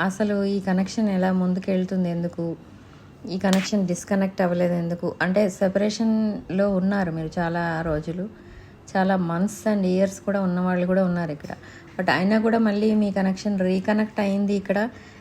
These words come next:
And, uh, అది ముందుకు వెళ్ళబోతుంది ఈ కనెక్షన్. అంటే ఒక సక్సెస్‌ఫుల్ రిలేషన్‌షిప్‌లా మారబోతుంది. ఈ సిచ్యువేషన్‌షిప్ ఏదైతే ఉందో అది రిలేషన్‌షిప్‌గా మారబోతుంది. ఓకే?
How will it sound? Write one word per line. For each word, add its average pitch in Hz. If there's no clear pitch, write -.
And, 170
uh, 165
అది 190
ముందుకు 208
వెళ్ళబోతుంది 190
ఈ 180
కనెక్షన్. 165
అంటే 165
ఒక 175
సక్సెస్‌ఫుల్ 208
రిలేషన్‌షిప్‌లా 190
మారబోతుంది. 170
ఈ 214
సిచ్యువేషన్‌షిప్ 247
ఏదైతే 214
ఉందో 196
అది 196
రిలేషన్‌షిప్‌గా 196
మారబోతుంది. 160
ఓకే? 196